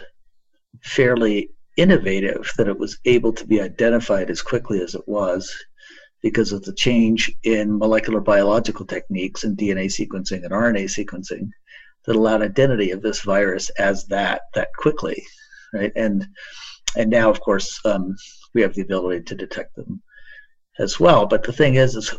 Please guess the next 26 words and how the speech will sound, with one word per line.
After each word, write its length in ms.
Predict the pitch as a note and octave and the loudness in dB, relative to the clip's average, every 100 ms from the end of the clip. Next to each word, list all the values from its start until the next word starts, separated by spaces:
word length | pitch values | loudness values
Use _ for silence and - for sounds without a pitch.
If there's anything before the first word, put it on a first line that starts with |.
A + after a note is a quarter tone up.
| A#2 | -2
you 100 | B2 | -2
know, 100 | G#2 | 0
where 300 | G#2 B2+ B2+ | 2 2 2
would 220 | A#2 G2+ | 0 0
you 480 | A#2 A2 A2 G2+ G2+ - | 2 4 4 0 -4 -12
expect 640 | - - - - A#2+ - | -10 -6 -4 0 0 2
to 60 | A2 | -2
go 180 | G2 F#2 | -2 -2
looking 400 | G#2+ A2+ G2 - | -4 -4 -6 -4
for 240 | G2+ G2+ | -4 -4
them, 240 | - - - - - _ _ | -4 -10 -14 -20 -20 _ _
right? 220 | G#2 G2 F#2+ - - | -8 -6 -6 -12 -8
Is 160 | A2 G2+ | -6 -6
it 140 | - | -6
bats? 360 | - F#2 F2 F#2+ | -2 -2 -2 -4
Is 120 | F#2+ | -8
it 100 | - | -8
pangolins? 720 | - G#2+ G2 F#2 - - - | -4 -4 -4 -6 -8 -14 -14
Is 80 | G#2+ | -10
it 140 | G#2 | -10
snakes? 540 | - - A#2+ F#2+ - A2+ | -8 -6 -4 -4 -6 -8
Is 160 | G2 | -6
it, 100 | F#2 - - - - - - - | -8 -10 -16 -20 -20 -20 -14 -4
you 80 | |
know, 100 | G#2 | -2
which, 320 | F#2+ F#2+ G#2+ | 0 0 0